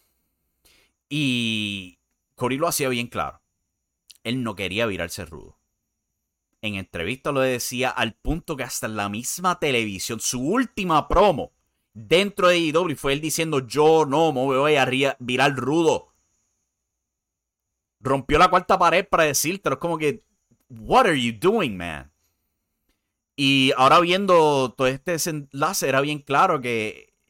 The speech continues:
eh, lo que le molestaba era su falta de, de no poder hacer las cosas como él quería.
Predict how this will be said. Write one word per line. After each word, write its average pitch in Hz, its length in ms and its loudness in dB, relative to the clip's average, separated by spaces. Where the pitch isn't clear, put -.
eh, 107 200 -8
lo 110 180 -6
que 120 80 -8
le 107 100 -4
molestaba 113 580 -2
era 120 800 2
su - 260 -4
falta 123 600 0
de, 120 840 0
de 117 220 -4
no 135 120 2
poder 190 580 0
hacer 170 240 -6
las 180 140 -4
cosas - 320 -10
como 170 160 -10
él 165 80 -14
quería. 175 500 -6